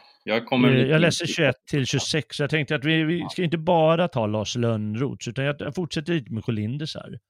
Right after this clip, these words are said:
Speaker 1: Gör det.
Speaker 2: Läser några. Eh, "Det är den första folkstrid jag minns,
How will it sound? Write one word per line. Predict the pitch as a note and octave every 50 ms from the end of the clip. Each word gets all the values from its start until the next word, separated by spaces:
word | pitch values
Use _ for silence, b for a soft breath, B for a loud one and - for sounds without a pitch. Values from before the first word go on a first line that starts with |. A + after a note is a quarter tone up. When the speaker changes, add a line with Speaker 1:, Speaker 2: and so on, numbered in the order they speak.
| _ -
Speaker 1:
Gör | - G#2 B2+
det. | A#2+ A#2+ B2+ - _ _ _ _ _ B B B B B B B B _ _ -
Speaker 2:
Läser | G#2 G2+ G#2 - B2
några. | A#2 G#2 G2+ G#2 A2 A2+ - B B B B B B B B
Eh, | - B2 A#2+ B2 B2+ -
"Det | A#2+ G2 - E3 F3+ F#3 F#3+ G3
är | - E3+ E3+
den | E3+ E3 -
första | - F#3 D#3+ - - - - C3+ A#2
folkstrid | - - E3+ E3 C#3+ A2+ G2 - - - - - A#2 A#2+ C#3+ D3 C#3 A#2+ G#2
jag | A2+ A2+ A2
minns, | A#2 C3+ D#3 D#3 C3+ G#2+ G2 G2+ G2+ G2+ - - -